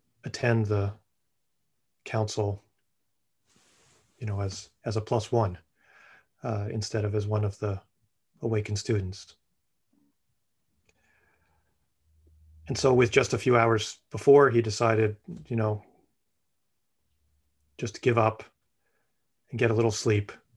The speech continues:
uh, and forget about trying to become awakened.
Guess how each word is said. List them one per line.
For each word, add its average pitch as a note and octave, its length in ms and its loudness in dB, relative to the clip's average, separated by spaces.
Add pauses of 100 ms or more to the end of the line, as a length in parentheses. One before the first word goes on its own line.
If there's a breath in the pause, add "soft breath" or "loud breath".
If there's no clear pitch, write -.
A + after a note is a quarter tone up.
(1120)
uh, G2+ 440 -4 (2500)
and A2+ 100 -8
forget A2+ 240 2
about G#2 260 2
trying G2+ 340 0
to A2 220 -6 (280)
become A#2 400 0
awakened. G2+ 500 2